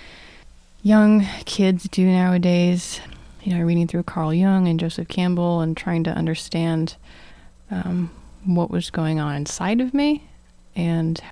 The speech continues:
how much I was not free and how much I needed to be free. So I did,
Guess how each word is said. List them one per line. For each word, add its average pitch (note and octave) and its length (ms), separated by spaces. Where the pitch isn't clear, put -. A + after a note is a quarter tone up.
how A3 200
much G3+ 360
I F3 80
was E3 220
not E3+ 280
free D#3 480
and E3+ 120
how E3 160
much D#3+ 280
I E3 40
needed E3+ 400
to D3 100
be D#3 160
free. D3+ 420
So F3 340
I E3 100
did, G3 440